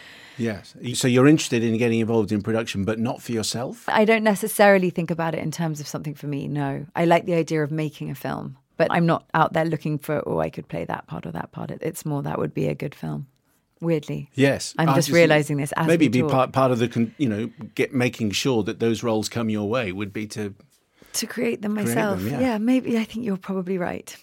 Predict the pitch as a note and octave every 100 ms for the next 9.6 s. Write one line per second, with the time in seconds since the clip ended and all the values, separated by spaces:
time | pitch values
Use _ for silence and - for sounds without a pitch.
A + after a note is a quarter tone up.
0 | - F3 E3+ F3+ D#3+ E3+ E3 E3+ E3 E3
1 | E3 D#3+ D#3+ D#3+ D#3 D#3+ D#3 D#3 D#3 D3+
2 | - D3+ C#3+ D3+ D3 D3+ - - - -
3 | D#3+ D3 - - D3 D3 C#3+ C3 C#3+ C#3
4 | - _ A#2+ - E3+ - A2 A#2 A2 A2+
5 | A2 - - A#2+ A#2 A2 A2+ B2+ F3+ A3
6 | - _ _ _ - A#3+ A#3+ A#3 G#3 G3
7 | F#3 F#3+ F#3 F#3 - - F#3+ F3+ F3 E3+
8 | F3 - - - - F3 E3+ E3 - -
9 | - - - D3 D#3